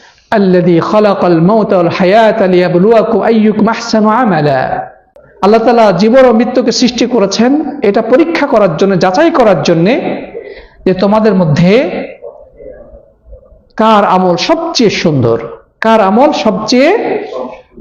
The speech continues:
সুন্দর। প্রিয় ভাইরা আমার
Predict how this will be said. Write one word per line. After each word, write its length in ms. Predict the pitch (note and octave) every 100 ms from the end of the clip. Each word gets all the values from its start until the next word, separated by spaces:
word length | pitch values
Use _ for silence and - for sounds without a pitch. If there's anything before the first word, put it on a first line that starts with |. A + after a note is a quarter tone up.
| -
সুন্দর। 760 | - - B3+ F3+ B2+ - - - - - _ _
প্রিয় 180 | C#4 B3+
ভাইরা 280 | F#3+ E3+ D3+
আমার 440 | C#3 B2 - -